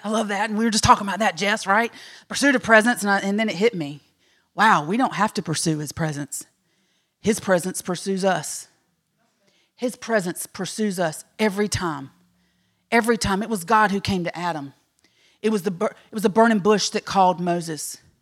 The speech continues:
It was, "Goodness and mercy shall follow me all the days of my life." It was Jesus who came to earth. We don't have to pursue his presence. His presence pursues us. And in Revelation, he says,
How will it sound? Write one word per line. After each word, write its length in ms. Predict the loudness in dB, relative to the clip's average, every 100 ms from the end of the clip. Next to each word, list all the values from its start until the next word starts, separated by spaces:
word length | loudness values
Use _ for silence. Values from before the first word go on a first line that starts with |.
| _ _ _ _ _ _
It 80 | 0
was, 180 | 0 -2 -18 _ _ _ 2
"Goodness 340 | 6 6 4
and 120 | 2
mercy 220 | 2 4 2
shall 180 | 0
follow 320 | 4 6 6 4
me 120 | 0
all 140 | -2
the 100 | -2
days 280 | -4 -6 -6
of 80 | -6
my 140 | -4
life." 440 | -4 -6 -10 -16 -20 _ _ _
It 60 | -8
was 180 | -8 -6
Jesus 420 | -2 0 0 0
who 120 | -2
came 240 | 0 0 0
to 120 | -2
earth. 440 | -2 -2 -6 -18 _ _ _ _ _ _ -2
We 80 | 0
don't 160 | 0
have 240 | 0 -2 -2
to 100 | -4
pursue 400 | -4 -6 -4 -4
his 160 | -6
presence. 360 | -6 -6 -6 -6
His 180 | -8 -6
presence 400 | -6 -4 -6 -8
pursues 580 | -8 -4 -2 -2 -4 -4
us. 420 | -4 -4 -6 -10 -12 _ _ _ -2
And 100 | 4
in 60 |
Revelation, 300 | 4 4 2
he 40 | -2
says, 160 | -6